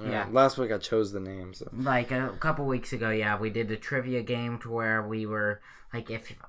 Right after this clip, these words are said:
Speaker 2: I was asking Jacob questions, and, or J-Man now, and if he got 'em all, uh, correct, or half of 'em correct,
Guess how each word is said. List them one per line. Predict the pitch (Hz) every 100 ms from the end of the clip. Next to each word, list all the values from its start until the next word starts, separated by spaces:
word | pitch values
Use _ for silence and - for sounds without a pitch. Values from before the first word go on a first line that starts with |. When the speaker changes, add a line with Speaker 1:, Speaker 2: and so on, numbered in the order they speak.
| - -
Speaker 2:
I | 117
was | 117 113
asking | 120 113 123
Jacob | 117 113 120 104
questions, | 120 110 110 - 120 123 - -
and, | 113 107 107 113
or | 110 101 -
J-Man | 123 127 107 101 101
now, | 101 113 139 - - -
and | 117
if | 110
he | 120 104
got | 104 113 113
'em | 113
all, | 92 110 107 104 101
uh, | 87 104 98 98
correct, | - 117 110 110 - - -
or | 104 117 107 95 - -
half | 117 113
of | 113 104
'em | 98
correct, | - 98 92 - -